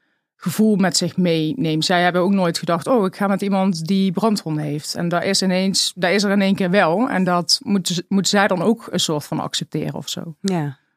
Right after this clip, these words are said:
Speaker 2: En kan jij hen helpen bij dat acceptatieproces? Of denk je van: "Nee, dat, dat moeten ze gewoon zelf doen. Daar zijn ze zelf verantwoordelijk voor." Of voel jij je daar ook wel een beetje verantwoordelijk voor... om, om hen dat te laten accepteren?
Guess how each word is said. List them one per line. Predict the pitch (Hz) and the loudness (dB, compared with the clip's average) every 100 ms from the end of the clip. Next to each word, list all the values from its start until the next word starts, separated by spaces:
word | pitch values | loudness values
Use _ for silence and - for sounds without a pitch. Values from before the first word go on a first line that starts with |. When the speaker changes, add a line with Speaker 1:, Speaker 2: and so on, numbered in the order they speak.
| _ | _
Speaker 2:
En | 185 | -2
kan | - 214 | 2 4
jij | 220 208 202 | 4 2 2
hen | 196 180 | 0 0
helpen | 131 151 226 320 | 0 0 0 -2
bij | 294 285 | -2 0
dat | 277 | 0
acceptatieproces? | 254 - 247 240 247 - 240 226 220 226 254 | -2 -4 0 2 2 0 -4 -2 0 0 0
Of | 220 180 | -2 0
denk | 196 202 | 0 0
je | 202 | -2
van: | 180 190 | -2 0
"Nee, | 175 170 | 0 0
dat, | 175 170 - - _ - - _ _ _ - | 0 -2 -6 -18 _ -20 -20 _ _ _ -2
dat | 175 170 | 0 4
moeten | 202 196 | 4 4
ze | 180 | 0
gewoon | 175 175 170 | 0 2 2
zelf | 175 175 180 | 2 2 2
doen. | 165 170 | 0 0
Daar | 165 | 2
zijn | 175 | 2
ze | 170 165 | 2 2
zelf | 175 175 | 2 2
verantwoordelijk | - 170 165 165 170 170 - | 0 -2 -2 -2 -2 -2 -4
voor." | - 165 165 | -2 0 0
Of | 160 | -2
voel | - 185 180 | -2 -2 2
jij | 175 175 180 | 4 4 4
je | |
daar | 156 156 - | 2 0 0
ook | 151 | -2
wel | 160 | -2
een | |
beetje | 156 151 - | -2 -4 -6
verantwoordelijk | - 160 156 151 165 - | -4 -4 -2 -4 -6 -6
voor... | - 165 | -6 -4
om, | 165 160 156 - _ _ _ _ _ | -4 -4 -6 -12 _ _ _ _ _
om | 160 156 | -2 0
hen | 160 160 | 2 2
dat | 151 | 0
te | - | -2
laten | 156 156 - | -2 -2 -6
accepteren? | - - - 160 151 156 151 | -6 -8 -6 -6 -4 -6 -8